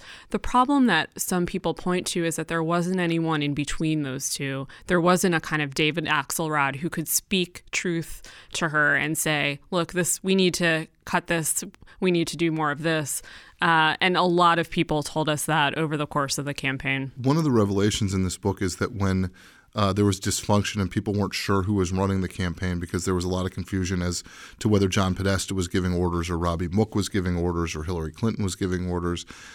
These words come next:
Speaker 2: In a, roughly March of twenty sixteen, uh, they had a campaign shakeup that was essentially unreported on, and they created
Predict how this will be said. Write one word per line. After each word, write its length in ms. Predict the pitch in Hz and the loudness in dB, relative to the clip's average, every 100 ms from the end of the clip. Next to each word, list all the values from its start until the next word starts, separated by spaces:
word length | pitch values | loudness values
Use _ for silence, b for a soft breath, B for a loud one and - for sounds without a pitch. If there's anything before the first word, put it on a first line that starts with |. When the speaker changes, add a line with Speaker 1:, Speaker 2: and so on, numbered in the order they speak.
| B B _ - | B B _ -2
Speaker 2:
In 140 | 117 110 | 2 2
a, 160 | 107 - - - - - | 0 -4 -12 -18 -18 -2
roughly 760 | 131 131 127 127 120 104 92 B B B _ | 4 4 4 4 6 6 2 B B B _
March 420 | 107 104 104 - | 2 4 4 2
of 100 | 95 | -2
twenty 320 | - 104 95 | -2 0 0
sixteen, 640 | 87 - 85 - 95 92 87 B B B | 0 -4 -6 -4 -2 0 -4 B B B
uh, 320 | - 95 87 87 | -2 2 2 0
they 160 | - 98 | -2 0
had 140 | 110 | 2
a 40 | 98 | 0
campaign 480 | - 104 - 104 | 0 0 2 0
shakeup 500 | 90 - 104 90 78 | 0 0 0 -2 -6
that 100 | - | -6
was 260 | 80 82 - - 98 | -4 -4 -6 -10 -6
essentially 480 | - 110 101 104 | -2 0 2 0
unreported 640 | 85 92 87 82 - 104 90 | 0 0 -2 -4 -2 0 0
on, 260 | 80 76 78 b b b _ | -2 -8 -12 b b b _
and 240 | - 95 | -2 0
they 80 | 95 | 0
created 680 | - - 110 107 107 101 90 | -2 0 2 4 6 4 2